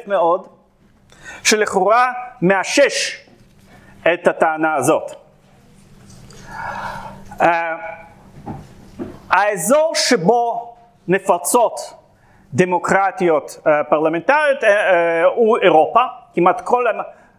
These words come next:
אה, דמוקרטיות שהן, אה, שם הן דמוקרטיות פרלמנטריות, וגם מש-, אה, יש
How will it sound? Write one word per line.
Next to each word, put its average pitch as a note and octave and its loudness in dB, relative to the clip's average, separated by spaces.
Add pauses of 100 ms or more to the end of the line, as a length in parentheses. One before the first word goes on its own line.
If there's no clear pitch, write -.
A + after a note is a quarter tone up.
(140)
אה, D#3 0
דמוקרטיות F3 2
שהן, D#3 -2
אה, D3+ 4
שם D3 -2
הן D3 -6 (160)
דמוקרטיות D#3 -2
פרלמנטריות, F3+ 0 (1080)
וגם B3 2 (300)
מש-, F#3 0
אה, F#3+ 2
יש G#3 0